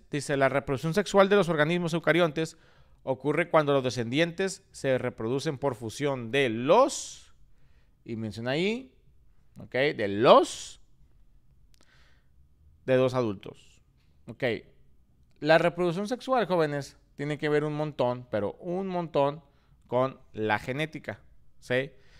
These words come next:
Existe algo que se llama carga haploide, ¿sí?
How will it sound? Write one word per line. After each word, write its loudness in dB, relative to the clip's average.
Existe -4
algo 4
que -14
se -6
llama -4
carga 0
haploide, 0
¿sí? -4